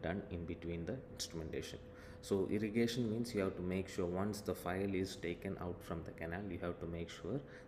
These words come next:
the canal is irrigated, and you have to do it in such a way that it should not be active, it should be in a passive method. So that is inside, outside, like that. So you make sure that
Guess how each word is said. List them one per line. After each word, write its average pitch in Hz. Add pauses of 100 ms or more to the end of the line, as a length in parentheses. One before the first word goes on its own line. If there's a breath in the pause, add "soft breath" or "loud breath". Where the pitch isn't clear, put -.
the 85
canal 85
is 101 (100)
irrigated, - (360 loud breath)
and 98
you 104
have 107
to 101
do 104
it 104
in 90
such -
a 95
way 87
that 107 (500 loud breath)
it -
should 95
not 98
be 120 (180)
active, 82 (100)
it -
should -
be 90
in 85
a 139
passive 87 (600)
method. - (480 loud breath)
So 92
that 92
is 120
inside, 90 (180)
outside, - (140)
like 82
that. - (400 loud breath)
So 110
you 107
make 107
sure 120
that 107